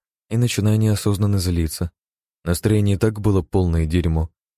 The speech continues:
а после услышанного оно лишь ухудшилось. «Скажу лишь один раз. Никто не виноват в том, что случилось год назад. Я знал, на что шел, и понимал, чем это может кончиться.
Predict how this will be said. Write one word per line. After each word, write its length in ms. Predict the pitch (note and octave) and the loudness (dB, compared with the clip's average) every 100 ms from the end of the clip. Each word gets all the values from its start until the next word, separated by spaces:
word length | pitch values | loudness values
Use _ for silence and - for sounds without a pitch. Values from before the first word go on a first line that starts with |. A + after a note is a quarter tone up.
| - | -14
а 100 | - | -6
после 300 | - A#2+ A#2 | -4 -2 0
услышанного 680 | G#2+ A#2+ B2 A#2 A2+ G#2 G#2+ | 0 0 0 2 0 2 2
оно 140 | A2 | 2
лишь 180 | G2+ F#2+ | 0 -2
ухудшилось. 720 | G#2+ G2+ F2 - D2+ D2 - _ _ _ _ _ _ _ _ _ _ - | -2 -2 -4 -4 -6 -6 -12 _ _ _ _ _ _ _ _ _ _ -14
«Скажу 580 | - - G2+ G2+ A2 | -8 -2 0 2 2
лишь 260 | A#2+ A#2+ A#2+ | 4 4 2
один 280 | A#2 A#2 A#2 | 2 2 2
раз. 440 | A2 E2+ - - _ _ | 2 0 -4 -12 _ _
Никто 420 | - F2 E2+ B2 A2+ | -4 -2 0 2 4
не 120 | A2 | 4
виноват 340 | A2 G#2+ A2 | 4 2 0
в 100 | - | 0
том, 180 | A#2+ A2+ | 0 0
что 200 | - A2 | 0 0
случилось 500 | - G#2 A#2+ A2 G2 | 0 0 2 2 2
год 240 | G2+ G2 | 0 0
назад. 460 | G#2 F#2 F2+ D2 - _ _ _ _ _ | 0 0 0 -2 -10 _ _ _ _ _
Я 220 | D#2 D#2+ | 0 0
знал, 260 | F2 A2 A2 | 2 2 4
на 120 | A2 | 2
что 180 | - A2 | 2 0
шел, 400 | - A2 F2+ D2 - | 2 0 0 -4 -6
и 120 | F2 | -4
понимал, 480 | E2 G2 G2 G#2 G#2 | 0 2 2 2 2
чем 220 | - G#2 | 2 0
это 160 | G2+ G2+ | 2 2
может 300 | G2+ F#2+ E2+ | 2 0 0
кончиться. 640 | - F#2+ - D#2 - D2+ | 0 0 0 -6 -6 -10